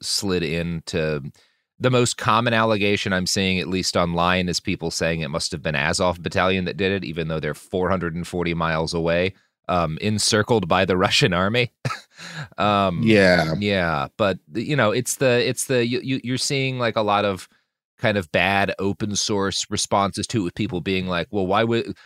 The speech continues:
Speaker 1: the bodies, if you look at the satellite imagery, why are the bodies so evenly spaced?" Which is just like, they're not. It's, it's, it's just, like, people, people recognizing that if you, like, circle shit on a grainy image and, and tweet about how it's suspicious,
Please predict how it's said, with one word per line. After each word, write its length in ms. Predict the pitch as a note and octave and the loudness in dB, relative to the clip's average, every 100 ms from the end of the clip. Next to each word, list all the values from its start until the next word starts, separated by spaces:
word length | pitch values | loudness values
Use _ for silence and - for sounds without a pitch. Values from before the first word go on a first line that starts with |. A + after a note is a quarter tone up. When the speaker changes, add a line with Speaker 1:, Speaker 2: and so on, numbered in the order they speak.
| - | -16
Speaker 1:
the 120 | F#2+ A2 | -4 0
bodies, 540 | F#2+ G2+ A#2+ A#2 - | 2 4 4 0 0
if 100 | A2+ | -2
you 80 | A2 | -2
look 140 | A#2 | -2
at 80 | A#2+ | -2
the 80 | B2 | -2
satellite 480 | - D3 D3 G#2+ F#2 | 2 2 4 2 2
imagery, 300 | F2+ E2 F#2+ | -2 -4 -2
why 160 | F#2+ | 2
are 100 | G2+ | 2
the 80 | G#2+ | 2
bodies 340 | G#2 G#2+ A2+ | 0 2 0
so 200 | - A#2 - | 0 0 0
evenly 440 | C3 B2+ A#2 A#2 | -2 -2 0 -2
spaced?" 640 | - - C#3+ F#2 D2+ - - | -2 0 0 2 -2 -6 -8
Which 200 | G2+ - | -10 -8
is 100 | F2 | -10
just 220 | - - | -8 -4
like, 140 | E2+ - _ _ | -6 -6 _ _
they're 140 | D#2+ E2+ | -8 -2
not. 400 | G2+ F#2+ E2+ - _ _ _ _ _ | 2 4 2 0 _ _ _ _ _
It's, 220 | F#2 D#2 - | -10 -10 -6
it's, 240 | G2+ - | -6 -4
it's 220 | B2 A2 - | -6 -6 -4
just, 280 | E3 D3+ D#3 | -2 -2 0
like, 200 | C3 - | -2 -2
people, 480 | C3 A#2 A#2+ G#2 F#2 _ _ _ _ _ - | -6 -2 -2 -2 -4 _ _ _ _ _ -4
people 240 | E3 D3+ | 0 2
recognizing 720 | B2 A#2+ B2+ A2 G#2+ G2+ A2 | 2 2 0 0 0 0 -2
that 100 | G2 F2+ | -2 -4
if 100 | G#2 | -2
you, 100 | F#2+ | -2
like, 180 | F2 | -2
circle 440 | - - A#2+ A#2 A2 | -2 -2 -2 -2 -6
shit 260 | - G#2+ - | -2 -4 -2
on 120 | F2+ | -4
a 60 | F2 | -4
grainy 480 | F#2 F2 E2+ E2 | -2 0 0 -2
image 440 | D#2+ D#2 C#2+ D2 - | -2 -4 -8 -10 -10
and, 340 | D2+ D2+ D2+ - | -8 -8 -8 -10
and 200 | D#2+ D#2+ | -10 -10
tweet 380 | - G2 F2+ - | -8 -6 -6 -6
about 360 | F2 E2+ E2 D2 | -6 -2 -2 -2
how 200 | F2+ E2 | -2 -2
it's 160 | D#2+ - | -4 -6
suspicious, 760 | F2 - F#2 E2+ E2+ D#2 - | -6 -4 -2 -2 -4 -4 -6